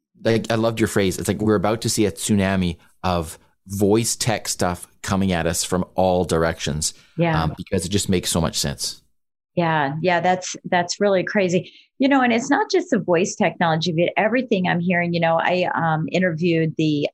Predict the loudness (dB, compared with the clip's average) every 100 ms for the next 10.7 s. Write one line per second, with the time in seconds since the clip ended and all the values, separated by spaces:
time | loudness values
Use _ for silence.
0 | _ _ -2 2 2 2 2 0 -2 0
1 | 0 0 0 2 0 0 0 0 -2 -8
2 | _ _ _ -4 0 0 0 0 0 -2
3 | -6 _ _ _ -4 0 2 2 2 0
4 | 0 0 0 0 -2 -2 -2 -2 0 2
5 | 2 0 -2 -2 -2 -2 0 0 2 0
6 | 2 0 -2 -4 -2 0 0 0 0 2
7 | 2 0 -2 -4 -2 2 2 0 -2 -4
8 | 0 2 2 2 2 0 -2 -6 _ _
9 | -4 0 0 2 2 2 0 0 2 0
10 | -4 -4 0 2 2 0